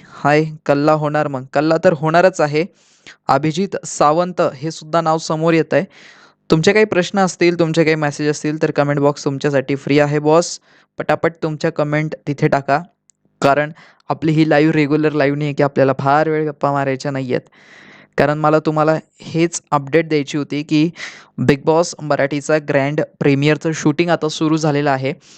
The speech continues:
त्यामुळे मला असं वाटतंय की कॉन्टेस्टंटच्या नावं शोधण्याच्या मागे तुम्ही फार लागू नका, कारण हे नाव तुम्हाला ऑफिशियली आता काही तासांमध्ये समजणारच आहे. कारण मी नेहमीच हे सांगत असतो की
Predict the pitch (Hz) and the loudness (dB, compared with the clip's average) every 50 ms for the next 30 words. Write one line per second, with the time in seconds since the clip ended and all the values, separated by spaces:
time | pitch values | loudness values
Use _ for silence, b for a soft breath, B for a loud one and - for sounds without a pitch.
0 | B B B B _ - 165 165 175 170 175 175 165 165 175 170 160 - 170 165 | B B B B _ 2 2 2 2 0 2 2 4 4 4 2 2 0 -2 -2
1 | 160 156 _ 156 156 156 175 170 165 - 156 151 156 170 170 165 - - 165 165 | -2 -2 _ -6 -6 -4 -4 -6 -2 0 -2 0 2 0 0 0 0 -4 -4 0
2 | 160 175 165 160 156 151 147 147 160 165 160 - 156 151 143 151 151 151 - 170 | 0 0 0 2 2 2 4 4 2 0 2 0 0 0 0 0 -2 0 0 -2
3 | 160 165 151 147 147 160 156 156 - 151 156 160 151 - - 160 160 175 185 180 | -2 -2 -2 0 0 0 0 0 -2 -2 -2 -4 -4 -2 0 2 2 2 2 0
4 | 160 147 135 143 151 180 208 196 175 160 - 139 180 B B B B B B B | 2 4 2 2 2 0 0 0 -2 -4 -6 -8 -8 B B B B B B B
5 | B B _ - 170 165 170 180 185 175 151 170 180 175 180 175 180 185 185 - | B B _ 2 4 4 4 2 -2 -2 -6 -6 -4 -2 -2 -2 -2 -2 -4 -6
6 | 185 185 185 190 196 190 170 - - 180 170 - 180 180 185 190 190 180 185 185 | -4 -4 -2 0 0 -2 -2 0 0 0 2 2 2 4 4 4 4 4 2 0
7 | - 165 160 165 165 - 175 160 - 175 170 170 170 175 170 180 - 185 170 165 | 0 -2 0 0 0 0 0 0 0 -2 -2 -2 -2 0 0 0 0 0 0 0
8 | 165 156 - 156 139 131 131 - - - 131 131 - B B B B B B B | -2 -2 -2 -2 -2 -2 -2 -4 -4 -8 -8 -8 -12 B B B B B B B
9 | B _ _ 151 151 156 165 170 175 175 170 170 165 165 175 180 175 170 165 165 | B _ _ 4 4 6 4 2 0 -2 -2 -4 -4 -4 -6 -6 -4 -4 -4 -2
10 | 180 202 214 190 196 190 180 - 190 170 165 165 160 165 156 - - - 165 160 | -2 -2 -2 4 4 4 4 4 0 0 0 -2 -2 -2 -4 -4 -4 -4 -4 -4
11 | 160 180 170 165 175 | -2 0 0 0 0